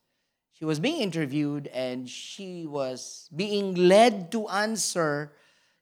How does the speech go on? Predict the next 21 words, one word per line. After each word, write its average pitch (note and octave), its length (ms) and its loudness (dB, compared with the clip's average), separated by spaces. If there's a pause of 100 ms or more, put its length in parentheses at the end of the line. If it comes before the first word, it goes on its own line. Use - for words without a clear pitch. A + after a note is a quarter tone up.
a E3+ 120 4
leading A3 580 0
question C3+ 1080 -2 (640)
that E3 220 4
would G3 240 0
be F#3+ 140 0
answered G#3+ 480 0
in F#3+ 80 -8
a F#3 100 -4
way E3+ 300 2
that D#3+ 260 -2
will, D#3+ 440 -4 (720)
that D#3+ 240 2
will D3 360 0 (120)
put A3 260 0 (260)
a D#3+ 80 2
certain A#3 880 4
organization D#3 1040 0 (640)
in C#3 200 -6
a B2+ 300 0
situation. A#2+ 760 -4